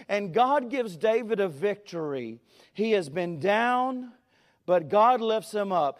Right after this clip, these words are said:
He's fallen off the horse, but God puts him back in the saddle.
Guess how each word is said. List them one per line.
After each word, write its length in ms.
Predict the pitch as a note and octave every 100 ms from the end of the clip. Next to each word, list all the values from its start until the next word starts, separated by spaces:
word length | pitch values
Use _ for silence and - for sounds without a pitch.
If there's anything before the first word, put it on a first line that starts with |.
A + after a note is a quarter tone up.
| _
He's 240 | G3+ G3 -
fallen 520 | A3+ A3 B3+ B3+ A#3+
off 280 | A#3+ A#3+ -
the 120 | F#3
horse, 440 | A3 A#3+ B3+ - - -
but 220 | A3 G3
God 340 | D#3+ G#3+ B3+ G#3
puts 280 | A3+ G#3 G3+
him 100 | F3+
back 320 | F3+ F3+ F#3+
in 100 | E3
the 100 | D#3
saddle. 760 | - E3+ D3+ C#3+ B2+ - -